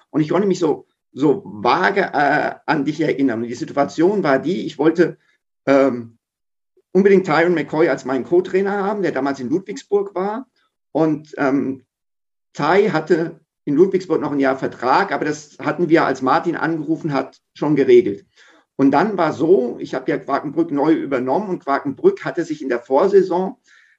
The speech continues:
eigentlich nicht für einen europäischen Wettbewerb qualifiziert. Wir haben aber dann trotzdem einen Spot bekommen, weil, was weiß ich, irgendjemand anders aus Deutschland zurückgezogen hat. Und dann hat Herr Kollmann gesagt, „Wenn wir europäisch spielen, gibt's einen zweiten Co-Trainer.“ Äh, und dann hat Martin angerufen, es haben mehrere angerufen,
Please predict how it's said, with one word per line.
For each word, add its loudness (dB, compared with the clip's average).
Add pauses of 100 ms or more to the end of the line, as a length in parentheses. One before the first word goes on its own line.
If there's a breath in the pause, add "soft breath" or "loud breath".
eigentlich 2
nicht 2
für 0
einen 0
europäischen 0
Wettbewerb -2
qualifiziert. -2
Wir -4
haben 0
aber 0
dann -2
trotzdem -4 (320 soft breath)
einen -2
Spot 2
bekommen, 0
weil, 2
was -6
weiß -2
ich, -6
irgendjemand 0
anders -2
aus -4
Deutschland 0
zurückgezogen -8
hat. -8
Und -4
dann 0
hat -4
Herr 0
Kollmann 0
gesagt, -2
„Wenn -4
wir 0
europäisch 0
spielen, -2
gibt's -2
einen -10
zweiten -4
Co-Trainer.“ -2 (720 soft breath)
Äh, 0
und 2
dann 0
hat -2
Martin -2
angerufen, 0
es -4
haben -2
mehrere 2
angerufen, -2